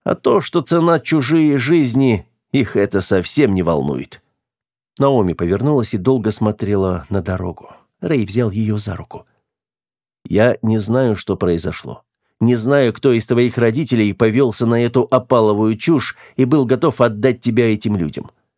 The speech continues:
Но уверен, что совсем скоро мы разберёмся». «Прости, что срываюсь. Ты ни в чём не виноват. Рэй, я не хочу снова быть той, кто винит партнёра в своих комплексах. Я хочу, чтобы всё было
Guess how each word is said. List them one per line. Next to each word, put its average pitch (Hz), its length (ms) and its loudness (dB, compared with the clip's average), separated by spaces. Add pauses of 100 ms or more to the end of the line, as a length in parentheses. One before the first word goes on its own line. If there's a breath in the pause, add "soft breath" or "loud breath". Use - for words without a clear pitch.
(180)
Но 95 140 0
уверен, 90 560 -2 (300)
что - 220 -2
совсем 156 380 0
скоро 131 440 2
мы 110 240 0
разберёмся». 82 760 -4 (1120)
«Прости, 131 420 -4
что - 180 -10
срываюсь. 92 640 -10 (520)
Ты 175 140 2
ни 110 140 2
в - 100 -8
чём 107 260 -2
не 98 100 -4
виноват. 90 500 -6 (600 loud breath)
Рэй, 123 180 0
я 107 320 0
не 110 120 0
хочу 143 260 -2
снова 110 320 2
быть 123 280 -2
той, 147 220 2
кто 131 200 -2
винит 123 440 0
партнёра 123 480 0
в 113 80 -6
своих 127 440 -2
комплексах. - 680 -6 (500)
Я 131 120 -2
хочу, 127 320 -6
чтобы 120 440 -2
всё - 240 -2
было 113 220 -2